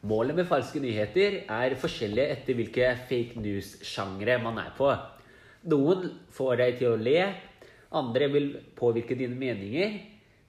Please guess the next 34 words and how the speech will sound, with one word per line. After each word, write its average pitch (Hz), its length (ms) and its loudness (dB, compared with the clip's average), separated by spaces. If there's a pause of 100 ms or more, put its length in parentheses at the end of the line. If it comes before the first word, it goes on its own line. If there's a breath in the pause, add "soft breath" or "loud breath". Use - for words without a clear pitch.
(140)
for 135 80 4
eksempel 120 400 -2
når 107 140 -2
det 101 40 0
er 98 120 -4
valg, 180 340 4 (380)
eller 160 320 2
noen 131 180 0
er 135 60 -2
bare 127 180 4
ute 113 240 -6
etter 92 160 -6
pengene 95 300 -8
dine, 85 260 -6 (720 soft breath)
som 120 300 -2 (180)
annonser. 90 540 -8 (680 soft breath)
I 135 80 0
vår 147 240 6
tid 185 300 6 (180)
kan 170 160 0
alle 147 240 4
lage 123 300 2
fake 123 260 -2
news, 175 380 -2 (260 loud breath)
fordi 139 160 -2
det 131 80 4
er 123 140 2
så - 160 -8
enkelt 120 340 -4
å 131 160 -4
dele 123 320 4 (140)
og 120 100 2
spre 117 240 -2
artikler, 165 560 0